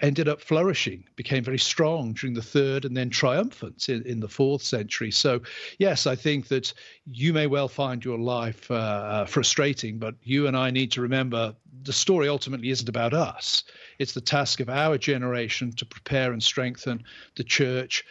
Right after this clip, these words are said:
for the next generation. So we should not, I think, necessarily look for our own fulfillment, uh, or, or for fulfillment in our own time. We should be playing the long game here and thinking about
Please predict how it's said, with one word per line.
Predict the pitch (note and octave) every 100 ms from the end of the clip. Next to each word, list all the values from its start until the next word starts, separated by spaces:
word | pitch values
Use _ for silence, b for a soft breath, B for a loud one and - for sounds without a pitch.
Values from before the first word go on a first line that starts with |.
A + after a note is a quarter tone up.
| B
for | -
the | C#3 C3+
next | D3 -
generation. | - B2+ A#2 G#2+ - - - B B B
So | - - C3+ A#2+
we | D3 G3+
should | - D#3 C#3
not, | C#3+ B2+ -
I | C3 A#2
think, | C#3 B2 A#2+
necessarily | C3 A#2 B2+ - C#3 B2 A#2+ A#2
look | A#2 C3+ -
for | - B2+ A#2
our | A2+
own | B2+ C3+ -
fulfillment, | C3+ A#2 D3 C3 A#2+ A2+ - B B B
uh, | A2+ G#2 G2+
or, | A#2+ C3
or | C3 B2+ A#2
for | C3
fulfillment | - C#3 D3 C3+ A#2
in | D3
our | C#3+ C#3
own | C3+ A#2+
time. | D#3 C#3+ A#2 G2+ - b b b _
We | B2+
should | -
be | E3+
playing | - D3+ D3 C3
the |
long | B2+ B2+ B2+
game | B2 A#2 G#2
here | B2 A2+ G#2
and | G#2
thinking | - D#3 E3+ C#3+
about | B2 A#2+ A#2+